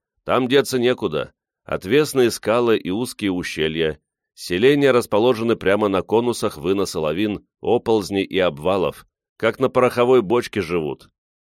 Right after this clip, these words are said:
Сейчас Гвоздь наверняка расскажет свою любимую байку о местном жиголо, который ехал на Ишаке в гости. "Один местный житель ехал на Ишаке вдоль реки в гости",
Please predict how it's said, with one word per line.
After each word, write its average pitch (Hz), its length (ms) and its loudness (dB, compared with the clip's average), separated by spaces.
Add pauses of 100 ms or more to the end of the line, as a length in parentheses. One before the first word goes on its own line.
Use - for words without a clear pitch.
(460)
Сейчас 131 420 -4
Гвоздь 113 440 2
наверняка 92 540 0
расскажет 92 480 0
свою 90 280 -2
любимую 82 460 -4
байку 117 580 -2
о 73 120 -6
местном 90 440 -6
жиголо, 78 580 -6 (320)
который 92 380 0
ехал 117 340 0
на 85 180 0
Ишаке 80 360 -6
в 73 80 -8
гости. 73 480 -6 (880)
"Один 160 380 0
местный 143 400 0
житель 151 440 -2
ехал 107 420 2
на 87 160 2
Ишаке 87 460 -2
вдоль 104 300 0
реки 87 300 -4
в 87 120 -8
гости", 78 560 -2